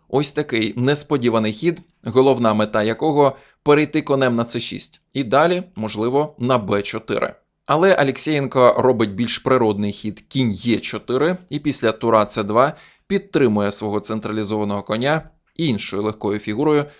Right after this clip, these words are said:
ставлячи її на Ф шість. Забираємо, б'ємо і слон Д три.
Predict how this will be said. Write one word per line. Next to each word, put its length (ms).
ставлячи 580
її 200
на 180
Ф 80
шість. 400
Забираємо, 680
б'ємо 640
і 100
слон 360
Д 100
три. 280